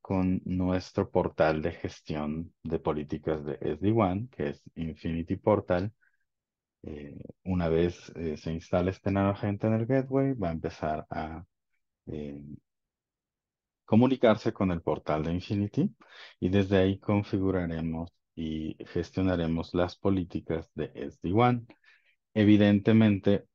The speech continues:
otro elemento importante que es necesario es una consola de administración de políticas, eh, nuestro, eh, security management, que como sabemos puede ser en Smart One Cloud, un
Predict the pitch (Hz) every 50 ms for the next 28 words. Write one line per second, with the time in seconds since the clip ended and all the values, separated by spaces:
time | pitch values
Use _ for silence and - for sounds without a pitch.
0 | _ _ _ _ _ _ _ _ - 101 101 202 - - 101 101 104 - - _
1 | _ _ _ _ _ - 95 87 85 82 80 85 85 90 92 - 98 92 - -
2 | 90 - - 101 98 101 101 95 - - 80 73 78 87 92 87 87 - 104 98
3 | - - 107 101 92 87 82 80 85 95 _ _ _ _ - - _ _ _ _
4 | - 107 110 - - 131 131 117 110 110 98 90 - - 92 90 90 87 85 85
5 | 82 82 80 78 80 - - - 80 78 - - 78 78 78 80 78 - 90 95
6 | 110 110 - 127 127 - 147 165 156 _ _ - - _ - 82 78 78 76 76
7 | - - - _ _ _ - _ _ _ _ _ _ _ _ _ _ _ _ _
8 | _ _ - 85 87 87 85 - - - 90 87 85 85 85 85 87 - - 82
9 | 80 80 - - 92 - - 107 101 95 - 87 85 87 85 85 92 101 107 -
10 | 127 131 147 180 175 - _ - 139 147 165 196 196 - 160 156 160 - - 165
11 | 156 156 156 160 160 151 - 156 147 143 143 143 139 131 123 117 - - - 117
12 | 110 107 110 120 123 _ _ _ - 92 87 85 80 - 92 90 92 92 101 107
13 | 113 - - 151 151 156 156 170 180 170 - _ _ _ _ _ _ _ 85 78
14 | 78 78 78 73 73 71 73